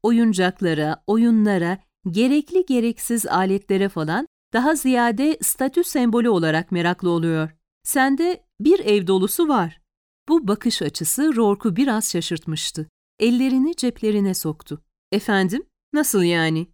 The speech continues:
"Sadece video oyunları ve hologram odası gibi gerçek oyuncaklardan bahsetmiyorum." Eve'in alnı kırışmış, kaşlarının arasındaki çizgi derinleşmişti. "Arabalar,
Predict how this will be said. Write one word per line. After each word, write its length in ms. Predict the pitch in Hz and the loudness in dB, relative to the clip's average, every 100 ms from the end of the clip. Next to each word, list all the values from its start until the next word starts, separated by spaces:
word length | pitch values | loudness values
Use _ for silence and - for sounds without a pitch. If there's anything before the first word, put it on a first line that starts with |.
| _ _ _ | _ _ _
"Sadece 800 | - 330 392 349 311 320 302 - | -4 0 2 2 2 2 0 -4
video 400 | - 285 311 294 | 0 2 2 2
oyunları 600 | - 202 202 196 208 277 | 2 2 2 2 0 0
ve 120 | 254 269 | 0 0
hologram 600 | 262 247 262 233 277 269 | 0 0 0 0 -2 0
odası 360 | 190 202 - | -2 -2 -2
gibi 280 | 208 160 185 | -2 -2 -2
gerçek 440 | 160 180 208 320 226 | 0 0 0 -4 0
oyuncaklardan 840 | 240 233 233 233 233 226 285 320 | 0 2 0 -2 -2 0 0 0
bahsetmiyorum." 840 | 285 269 - 277 202 170 156 151 - _ _ - | -2 -2 -4 -2 -2 0 -2 -6 -12 _ _ 0
Eve'in 420 | 247 285 330 381 - | 2 4 2 -2 -2
alnı 440 | 208 226 233 254 254 | 0 2 2 0 -2
kırışmış, 720 | 165 143 151 156 185 330 - _ | -6 -6 -6 -6 -6 -6 -12 _
kaşlarının 640 | - 240 - 262 262 277 330 | -4 -2 -2 -2 0 0 0
arasındaki 680 | 208 220 - 208 208 220 | -2 -2 0 -2 -2 -4
çizgi 640 | 214 - 151 - 190 302 - | -8 -4 -6 -4 -4 -4 -2
derinleşmişti. 880 | 185 165 165 156 - 147 - - 147 _ _ | 0 0 0 -4 -6 -8 -8 -10 -14 _ _
"Arabalar, 760 | - 262 285 277 269 262 277 - | -2 0 2 2 2 2 0 -4